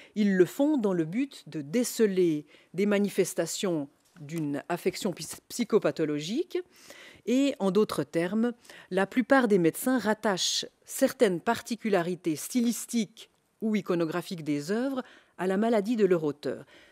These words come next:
C'est-à-dire que les productions sont envisagées comme l'expression d'une déficience. Il y a des traits stylistiques et formés qui sont identifiés, qui sont codifiés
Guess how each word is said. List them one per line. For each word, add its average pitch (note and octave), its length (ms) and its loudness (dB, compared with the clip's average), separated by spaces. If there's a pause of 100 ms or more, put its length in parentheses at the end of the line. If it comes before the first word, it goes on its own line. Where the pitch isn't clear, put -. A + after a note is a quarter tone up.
C'est-à-dire B3 760 2
que A#3+ 300 6 (320)
les G3+ 140 2
productions C4 580 2
sont A3+ 260 0
envisagées F3 680 0 (320)
comme A#3 400 6 (300)
l'expression C4 920 2
d'une F#3+ 380 0
déficience. E3+ 960 -2 (420)
Il E3 100 -4
y F3+ 40 6
a E3+ 60 6
des D3+ 140 0
traits C#4+ 320 2
stylistiques - 960 -2 (180)
et G#3 100 6
formés G3+ 600 0
qui - 100 -12
sont C4 320 -2 (340)
identifiés, G#3+ 720 -2
qui - 120 -14
sont - 180 -6
codifiés B3 720 -2